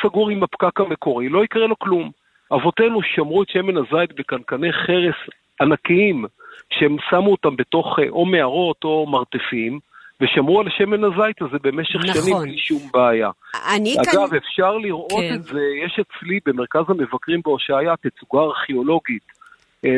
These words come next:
Speaker 1: בשיתוף עם רשות העתיקות, רואים שם קנקנים מלפני שלושת אלפים שנה, מתקופת המלוכה דוד המלך, ורואים איך שימרו שמן זית לאורך שנים,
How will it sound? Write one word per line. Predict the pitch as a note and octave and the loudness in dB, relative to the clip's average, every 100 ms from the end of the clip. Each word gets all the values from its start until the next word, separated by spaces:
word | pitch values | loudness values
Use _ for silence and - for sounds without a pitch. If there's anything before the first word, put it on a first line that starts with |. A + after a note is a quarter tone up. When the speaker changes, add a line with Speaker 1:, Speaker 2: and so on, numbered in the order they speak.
| B2+ | 4
Speaker 1:
בשיתוף | C3+ C3 - C#3+ F3+ G3 | 4 4 2 0 2 2
עם | D3+ | 2
רשות | C3 - D#3 | 2 0 0
העתיקות, | D#3 A#2+ - - D#3+ D#3 | 2 2 -2 0 0 4
רואים | C3+ E3+ | 2 2
שם | - F3 D#3+ | 0 0 0
קנקנים | C#3+ A#2+ - C#3 G3+ F#3+ F#3+ - _ _ - | 0 -2 0 2 4 2 -2 -8 _ _ 0
מלפני | C3 C3 - F3+ F#3 - | 2 2 2 2 2 4
שלושת | F#3 - | 0 2
אלפים | G#3 F3 F3+ | 2 2 0
שנה, | D#3 D#3+ D#3+ | 0 0 2
מתקופת | D3 - B2+ - E3 G3 | 0 -2 -6 -2 0 2
המלוכה | D3 C3 - D#3 | 2 0 0 0
דוד | C3 A#2 D3 | 0 -2 -2
המלך, | A#2+ C3+ E3+ A3 - - _ - _ C3 | 2 2 2 0 -2 -16 _ -20 _ 2
ורואים | D3 D3+ G3 A#3 | 4 6 4 2
איך | G#3 G#3 - | 0 0 -2
שימרו | G3 G3 | -2 -2
שמן | - G3 F#3+ E3 | 0 2 2 0
זית | C3+ F#3+ F3+ | 2 0 0
לאורך | D3 D#3 F3 | -2 -2 -2
שנים, | - E3+ F#3+ A#3 G#3+ | -2 -2 0 0 -2